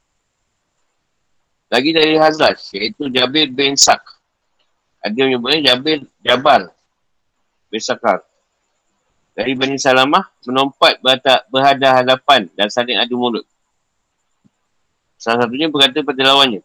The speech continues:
"Jika mahu, maka saya akan menjadikannya bagaikan seorang pemuda yang gagah, kuat dan semangat berperang." Lalu kedua belah pihak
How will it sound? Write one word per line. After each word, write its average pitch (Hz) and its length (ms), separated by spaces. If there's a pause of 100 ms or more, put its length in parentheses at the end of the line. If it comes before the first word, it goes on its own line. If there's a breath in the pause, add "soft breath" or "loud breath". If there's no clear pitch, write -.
(100)
"Jika 143 240
mahu, 180 240
maka 156 240
saya 151 160
akan 147 240
menjadikannya 151 560
bagaikan 143 320
seorang 143 320
pemuda 143 320
yang 135 240
gagah, 131 200 (720)
kuat 139 180
dan 135 160
semangat 139 240
berperang." 113 420 (840)
Lalu 135 160
kedua 147 160
belah 143 240
pihak 143 180